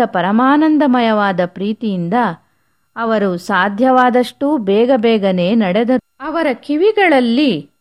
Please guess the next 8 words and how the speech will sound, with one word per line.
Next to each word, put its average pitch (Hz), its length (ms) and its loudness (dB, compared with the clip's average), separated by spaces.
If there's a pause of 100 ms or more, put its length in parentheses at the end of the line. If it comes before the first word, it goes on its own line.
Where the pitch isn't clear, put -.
(320)
ಮುತ್ತಿನ 349 560 -6
ಬೆಂಡೋಲೆಗಳು, 240 1160 0 (520)
ಕೊರಳೊಳಗೆ 302 760 0
ಪದಕಗಳು, 240 1120 0 (320)
ಅವರ 262 280 -2
ತುಟಿಗಳು 330 880 0 (180)
ಮತ್ತು 233 340 -8
ಕಣ್ಣುಗಳು 240 920 0